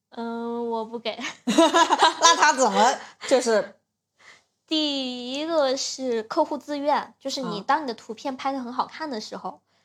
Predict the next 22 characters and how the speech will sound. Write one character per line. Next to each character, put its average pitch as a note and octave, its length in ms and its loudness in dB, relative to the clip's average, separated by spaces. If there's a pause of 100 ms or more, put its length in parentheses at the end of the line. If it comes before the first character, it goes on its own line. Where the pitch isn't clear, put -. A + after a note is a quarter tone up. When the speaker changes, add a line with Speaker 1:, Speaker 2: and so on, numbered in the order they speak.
Speaker 2:
啊。 D3+ 80 -14
啊。 D#3+ 140 -10
Speaker 1:
好， D#3+ 320 0
然 A#3+ 140 4
后 C4 100 0
客 D4 160 -2
户 C#4+ 140 -6
会 C#4+ 100 4
自 C4+ 180 -6
愿， D4+ 160 -4
自-， - 300 -10
自 - 200 -8
愿 D#4 180 0
给 A3 100 -8
你 G3+ 140 -14
发， G#3+ 360 -6
这 C4 120 -6
是 B3+ 100 -8
第 C#4+ 160 -10
一 C#4 180 -6
种。 - 220 -6
Speaker 2:
嗯。 - 200 -20